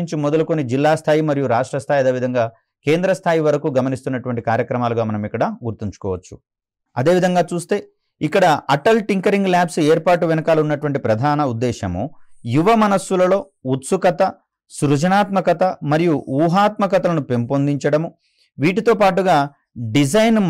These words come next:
మైండ్ సెట్, అదేవిధంగా కంప్యూటేషనల్ థింకింగ్, అడాప్టివ్ లెర్నింగ్, ఫిజికల్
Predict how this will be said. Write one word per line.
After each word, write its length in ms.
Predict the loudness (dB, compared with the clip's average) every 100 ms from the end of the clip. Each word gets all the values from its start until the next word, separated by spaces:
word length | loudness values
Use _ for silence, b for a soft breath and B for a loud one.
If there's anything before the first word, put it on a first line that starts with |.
| 2
మైండ్ 300 | 2 0 -2
సెట్, 220 | -2 -4 -8 -2
అదేవిధంగా 500 | 2 2 2 4 4 2 -2 0
కంప్యూటేషనల్ 760 | 0 2 0 2 2 0 0 0 -2
థింకింగ్, 420 | -2 -2 -6 -8 _ _ _ _
అడాప్టివ్ 640 | -2 2 2 2 0 2 4 4
లెర్నింగ్, 380 | 4 2 -4 -6 _ _ _ _
ఫిజికల్ 420 | -2 0 2 2